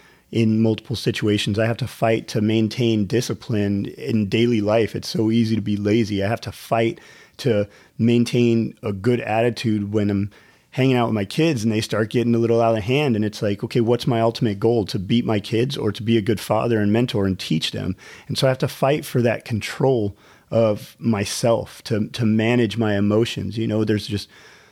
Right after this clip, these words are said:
there's all these different fights. And again, getting back to my purpose,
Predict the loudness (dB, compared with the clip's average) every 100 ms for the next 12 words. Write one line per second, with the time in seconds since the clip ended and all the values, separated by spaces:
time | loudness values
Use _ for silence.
0 | _ -16 -6 0 2 2 -2 0 2 2
1 | 2 0 -2 -4 -4 -2 0 0 0 0
2 | 2 2 2 2 2 2 2 0 -2 -2
3 | -2 -2 -2 0 0 -2